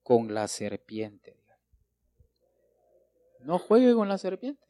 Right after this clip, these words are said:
No juegue con la serpiente. Bueno,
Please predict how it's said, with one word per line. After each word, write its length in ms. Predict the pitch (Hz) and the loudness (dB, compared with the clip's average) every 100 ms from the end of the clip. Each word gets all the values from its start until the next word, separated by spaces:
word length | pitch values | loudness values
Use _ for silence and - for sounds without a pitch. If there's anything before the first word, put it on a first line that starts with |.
| _ 127 | _ _
No 320 | 139 202 220 | -8 -4 -4
juegue 400 | - 262 294 247 | -6 -10 -8 -10
con 180 | 170 156 | -12 -18
la 140 | 147 | -18
serpiente. 420 | - 170 254 254 _ _ _ _ _ _ _ _ _ _ _ _ _ _ _ _ _ _ _ _ _ _ _ | -20 -20 -20 _ _ _ _ _ _ _ _ _ _ _ _ _ _ _ _ _ _ _ _ _ _ _ _
Bueno, 360 | 123 123 107 | -2 0 0